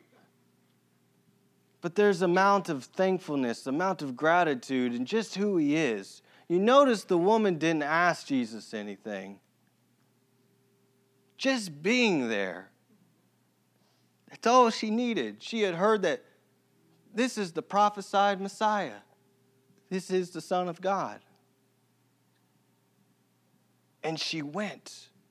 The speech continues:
She didn't let anything hold her back. I could just picture people trying to hold her back. She's like, "I'm going.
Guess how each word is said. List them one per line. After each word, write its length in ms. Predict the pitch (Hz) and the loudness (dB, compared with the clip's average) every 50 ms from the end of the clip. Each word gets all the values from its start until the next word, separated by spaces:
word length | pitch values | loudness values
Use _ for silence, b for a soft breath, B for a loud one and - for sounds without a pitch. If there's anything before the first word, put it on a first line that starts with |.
| _ _ _ _ _ _ _ _ _ _ _ _ | _ _ _ _ _ _ _ _ _ _ _ _
She 180 | - - 170 190 | -8 -4 -2 0
didn't 240 | 202 202 185 180 185 | 0 0 0 0 0
let 200 | 185 185 185 185 | 0 0 0 0
anything 640 | 196 208 214 226 220 208 - - 196 185 180 180 175 | 0 0 -2 -2 -4 -4 -6 -6 -4 -4 -4 -4 -4
hold 280 | 175 170 170 170 165 | -2 -2 -2 -2 -2
her 120 | 165 160 151 | -4 -6 -6
back. 500 | 143 143 135 123 104 - - _ _ _ _ _ _ _ _ _ _ _ _ _ _ _ _ _ _ | -4 -2 -2 -2 -4 -6 -10 _ _ _ _ _ _ _ _ _ _ _ _ _ _ _ _ _ _
I 100 | - 156 | -2 0
could 100 | 165 165 | 0 2
just 140 | 160 151 151 | 0 -2 0
picture 260 | - 180 180 180 175 | 0 0 0 0 -2
people 300 | 147 - 170 180 170 156 | -2 -2 -2 -2 -2 -4
trying 300 | 135 - 170 170 175 165 | -2 2 2 4 4 4
to 60 | 156 143 | 2 0
hold 280 | 139 165 175 185 185 | 0 2 2 2 2
her 60 | 185 170 | 2 4
back. 340 | 170 170 156 131 104 98 - - _ _ _ _ _ _ | 4 6 6 6 4 2 -2 -8 _ _ _ _ _ _
She's 160 | _ - 139 | _ -4 0
like, 160 | 147 147 151 160 | 2 2 4 4
"I'm 160 | 180 208 208 | 2 2 2
going. 500 | 202 180 294 320 311 277 185 135 113 | 4 4 4 4 4 2 0 -2 -6